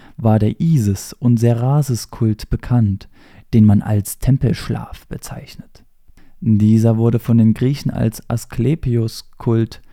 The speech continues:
als eine Heilmethode fortgesetzt. Die alten Griechen verfeinerten diese Tradition der Schlaftempel zur Behandlung psychischer und körperlicher Leiden. Dazu nutzten Mönche einen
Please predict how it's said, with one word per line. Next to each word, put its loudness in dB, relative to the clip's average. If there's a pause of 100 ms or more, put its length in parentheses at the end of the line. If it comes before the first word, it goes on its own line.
(360)
als -2
eine 2
Heilmethode 2
fortgesetzt. -4 (1160)
Die -14
alten -2
Griechen 0
verfeinerten 2
diese -4
Tradition -2 (380)
der 0
Schlaftempel -2
zur -4
Behandlung 0 (380)
psychischer -8 (340)
und 0
körperlicher -2
Leiden. -2 (720)
Dazu 2
nutzten 2
Mönche 2
einen 0